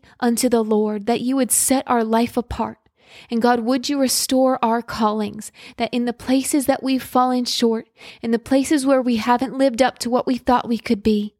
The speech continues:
God, would you restore us, that we would be ready for that wedding, that we would be clothed in righteous garments on that day and be prepared as a bride equally yoked to you.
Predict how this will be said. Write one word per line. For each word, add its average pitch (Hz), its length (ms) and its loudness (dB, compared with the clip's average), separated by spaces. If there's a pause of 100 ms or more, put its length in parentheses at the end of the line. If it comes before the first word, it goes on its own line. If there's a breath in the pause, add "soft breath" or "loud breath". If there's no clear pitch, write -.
(120)
God, 208 360 2
would 196 400 0
you 196 380 0
restore 180 540 -4
us, - 340 -12 (340)
that 196 160 -2
we 214 340 0
would 247 200 2
be 240 120 2
ready 208 480 0 (280 loud breath)
for 226 320 0
that 240 220 2
wedding, 208 500 0 (300 loud breath)
that 214 180 -2
we 233 180 4
would 233 160 0
be 226 120 -4
clothed 240 680 0 (220 loud breath)
in 226 220 0
righteous 240 480 0
garments 233 640 0
on 240 280 0
that 247 180 0
day 208 460 -2 (200)
and 202 220 0
be 226 180 2
prepared 214 680 0 (320 soft breath)
as 208 160 2
a 202 60 2
bride 214 680 -2
equally 240 460 0
yoked 202 520 0 (100)
to 208 120 -2
you. 190 300 -4